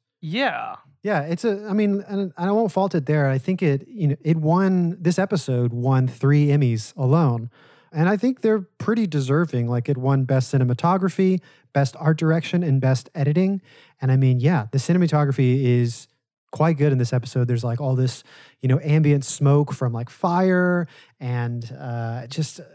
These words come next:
Speaker 2: incredible, you know, the, the set design. They're using a lot of the same sets, but redressing them. You know, the brick has been redressed. And, um, we see, like, sort of, like, this Wild West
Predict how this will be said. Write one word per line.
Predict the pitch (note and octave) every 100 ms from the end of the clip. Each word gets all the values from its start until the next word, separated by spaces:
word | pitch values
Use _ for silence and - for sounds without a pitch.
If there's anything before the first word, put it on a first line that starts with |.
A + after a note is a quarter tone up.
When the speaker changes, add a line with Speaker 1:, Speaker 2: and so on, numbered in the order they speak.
| _
Speaker 2:
incredible, | F#3 D3 D#3 D3+ C#3+ C#3 C3+ B2+ B2 A#2
you | A#3 C#3+
know, | B2 A#2 A#2+ D3+
the, | C#3 B2
the | C3
set | - C#3+ D#3
design. | D#3+ D3 D#3 D#3+ D#3 D#3 D3+ E3+
They're | D#3+ C#3+
using | D#3+ F#3+ E3 D3
a | C#3+
lot | C3+ C#3 E3
of |
the | C#3
same | B2+ C3+ B2+
sets, | A#2+ E3 D3 A2+ -
but | C3+ C#3
redressing | C#3 C3 C3 C3 C#3 B2+
them. | B2 B2+ B2 - - _
You | C3+
know, | C3
the | B2
brick | A2+ C3+ -
has | A#2
been | B2+
redressed. | A#2+ A2+ B2+ C3+ C3+ B2+ - - - - _ _
And, | C3+ B2+ B2 B2+ C#3+
um, | D#3+ A#2+ A#2 A2+ A2+ B2+ F4 A3+ _ _
we | C#3+
see, | - D#3
like, | C3+ -
sort | C3 B2
of, | A#2
like, | A#2+ A#2
this | - B2 -
Wild | C#3 C3 C3 C3+
West | A#2+ B2+ B2+ -